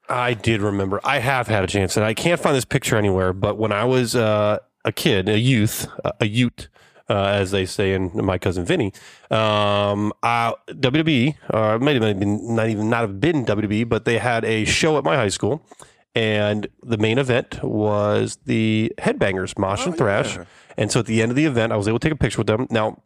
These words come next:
Speaker 1: as you all know, I'm a huge N W O mark, so I'm wearing my N W O t-shirt. And at that time, that's the height of the, uh, Monday Night Wars. And so I'm in this picture with them, and I've got Mosh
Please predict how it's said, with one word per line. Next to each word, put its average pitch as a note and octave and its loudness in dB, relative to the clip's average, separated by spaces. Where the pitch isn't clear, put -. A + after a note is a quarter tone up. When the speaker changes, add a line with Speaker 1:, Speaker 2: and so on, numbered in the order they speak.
Speaker 1:
as A2 0
you A#2 4
all A#2+ 2
know, A#2+ 2
I'm A2 0
a G#2 0
huge A2+ 0
N G#2+ 0
W A2+ 2
O D3 2
mark, B2 0
so G#2 0
I'm F#2+ 0
wearing G#2 2
my G2+ 2
N G#2+ 0
W A2 2
O B2 2
t-shirt. G#2+ 0
And G2+ 2
at A2 0
that A#2+ 0
time, G#2+ 0
that's G#2 -2
the A2 0
height - -4
of G2+ 2
the, G2+ 4
uh, F#2+ 0
Monday G#2+ 0
Night A#2+ 0
Wars. A#2+ 0
And A2+ -2
so A2 0
I'm A2+ 2
in A#2+ 2
this E3 0
picture B2+ 0
with G#2+ 0
them, A2 2
and G#2+ 0
I've G#2+ -4
got A2 -2
Mosh B2+ 0